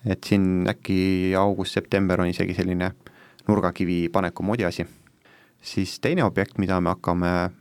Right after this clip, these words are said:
Jõgeval äkki ka augustist juba isegi planeerima ja projekteerima, on siis Aretuskeskus kaks. Et selle hoone jaoks on täna Riigi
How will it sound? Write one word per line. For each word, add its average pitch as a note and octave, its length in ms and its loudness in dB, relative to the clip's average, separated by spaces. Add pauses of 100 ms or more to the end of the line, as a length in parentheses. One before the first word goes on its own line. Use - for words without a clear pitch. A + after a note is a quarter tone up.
(280)
Jõgeval F#2 400 2 (1120)
äkki G#2 240 -2
ka C#3+ 140 2
augustist - 680 -2
juba F#2+ 280 2
isegi F#2+ 420 -2
planeerima F#2+ 800 0
ja - 40 -10
projekteerima, F#2 760 0 (520)
on F2 100 -2
siis F2+ 120 -4
Aretuskeskus - 680 -4
kaks. - 340 -4 (1500)
Et G#2 100 -6
selle G2+ 200 2
hoone F#2 280 4
jaoks F#2 340 0
on F2+ 180 0
täna G2 240 2
Riigi G2+ 240 0